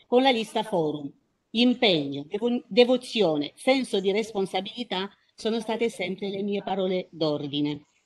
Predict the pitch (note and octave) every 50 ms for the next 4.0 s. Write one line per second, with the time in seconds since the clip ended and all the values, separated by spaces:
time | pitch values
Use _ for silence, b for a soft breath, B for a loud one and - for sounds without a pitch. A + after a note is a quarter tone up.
0 | _ _ _ _ _ b b b b - A#3 A#3 A#3 - - E4 D4+ C#4 C4 C4
1 | C4 - B3+ B3+ A#3 G3+ F#3 - - - - G#3 G#3+ G#3 - _ _ _ _ _
2 | _ _ - - - - - - - - _ _ _ _ _ _ _ _ _ _
3 | _ _ _ - A3+ C4+ - B3 A#3+ G#3 F3 E3 D3 C#3 C3+ - D3 - -